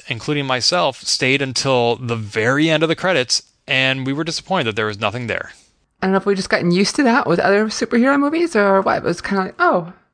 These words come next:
Speaker 2: okay, this is weird walking out during the credits." <laughs>
Speaker 1: Yeah, I mean, on one hand, I wanna say it's more of a Marvel thing, but on the other hand, uh, Suicide Squad had stuff at the end.
Speaker 2: Did another movie I avoided.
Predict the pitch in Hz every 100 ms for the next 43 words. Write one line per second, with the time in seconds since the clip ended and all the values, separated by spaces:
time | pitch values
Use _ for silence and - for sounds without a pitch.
0 | _ _ - 359 320 370 349 254 196 208
1 | 190 185 190 180 180 180 160 180 160 -
2 | - - - - - - - 370 - 233
3 | 202 151 160 151 185 196 214 202 165 156
4 | 156 - 151 147 143 123 110 113 160 190
5 | 185 214 208 208 165 135 131 - _ -
6 | 135 143 190 165 113 110 - _ _ _
7 | _ _ _ - - - 156 185 202 -
8 | 123 110 107 104 120 - 95 87 92 139
9 | _ 214 - 196 190 151 156 165 160 147
10 | 160 190